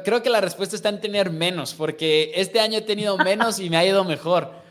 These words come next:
Porque ya si no, me acu-, lo que pasa es que yo soy una persona que posterga todo, todo lo hago en el último momento, mis tareas, todo casi, casi. Y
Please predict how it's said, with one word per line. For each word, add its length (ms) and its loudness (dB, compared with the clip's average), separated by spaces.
Porque 500 -2
ya 180 2
si 120 -8
no, 360 -2
me 80 -4
acu-, 380 -12
lo 120 -2
que 80 -6
pasa 240 -6
es 60 -12
que 140 -10
yo 120 2
soy 220 2
una 160 -2
persona 420 -6
que 80 -6
posterga 580 -2
todo, 420 0
todo 300 4
lo 80 6
hago 200 2
en 80 -2
el 100 -4
último 300 -6
momento, 560 -2
mis 160 -6
tareas, 640 2
todo 260 2
casi, 260 -6
casi. 440 -4
Y 840 0